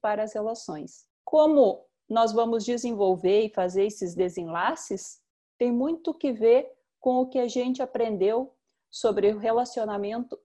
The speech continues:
e sobre o respeito. Como é que eu vou fazer demandar essa posse do outro de forma respeitosa quando eu não respeito a mim mesmo?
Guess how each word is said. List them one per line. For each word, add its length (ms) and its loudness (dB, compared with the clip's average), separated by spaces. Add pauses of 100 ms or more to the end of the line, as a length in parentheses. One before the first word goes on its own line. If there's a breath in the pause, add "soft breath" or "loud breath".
e 300 -4
sobre 600 0
o 100 -4
respeito. 720 -6 (100)
Como 160 2
é 120 4
que 120 -4
eu 240 6
vou 400 2 (160)
fazer 520 4
demandar 480 2
essa 240 -2
posse 380 -4
do 140 0
outro 340 -2 (240)
de 100 -6
forma 360 0
respeitosa 960 0 (840)
quando 440 0
eu 200 4
não 160 -2
respeito 760 -4 (100)
a 140 -4
mim 160 -6
mesmo? 420 -6